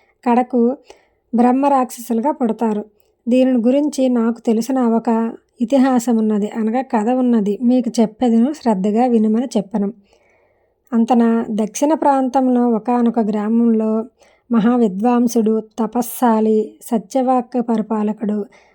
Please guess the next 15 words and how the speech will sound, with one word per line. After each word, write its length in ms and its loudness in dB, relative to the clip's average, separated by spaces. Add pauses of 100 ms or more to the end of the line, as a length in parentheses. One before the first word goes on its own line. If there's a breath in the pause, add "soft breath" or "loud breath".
(140 soft breath)
అయినటువంటి 800 0 (140)
తత్వనిష్ఠుడు 720 -2
అనే 160 2
బ్రాహ్మణుడు 600 0
ఉండేవాడు. 640 0 (720 soft breath)
ఒకనాడు 420 0
ఆ 260 2
బ్రాహ్మణుడు 720 0
తీర్థయాత్రకై 1160 0 (260)
అఖండ 340 0
గోదావరికి 760 2
బయలుదేరెను. 720 0 (840)
ఆ 80 2
తీర్థ 400 0
సమీపంలో 800 2